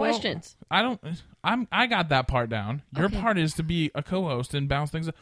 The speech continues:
Speaker 2: What's your most embarrass-, other than this, what's your most embarrassing moment in the last three
Speaker 1: <laughs>
Speaker 2: years?
Speaker 1: I have the same problem, is that, like,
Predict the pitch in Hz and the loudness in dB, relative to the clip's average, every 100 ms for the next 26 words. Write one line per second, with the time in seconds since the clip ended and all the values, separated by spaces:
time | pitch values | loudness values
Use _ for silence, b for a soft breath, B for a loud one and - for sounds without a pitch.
0 | b b 190 190 190 233 147 131 123 120 | b b 0 0 -2 0 2 2 2 2
1 | 120 - 151 170 139 135 156 165 - 156 | 0 2 2 2 2 2 2 2 2 -2
2 | 180 196 139 123 123 117 117 113 123 120 | 0 0 0 0 -2 -2 -4 -2 -2 0
3 | 120 127 131 135 139 156 143 165 160 - | 0 0 0 2 2 0 4 4 4 4
4 | 175 - 160 - - - - 277 285 B | 4 4 -2 -2 -8 -18 -16 -14 -14 B
5 | B B B B B B B B B B | B B B B B B B B B B
6 | B B B B _ - 262 311 339 - | B B B B _ 2 4 4 -2 -2
7 | 311 - 311 254 170 156 180 175 156 170 | 0 0 0 0 0 0 2 2 4 0
8 | 160 | -2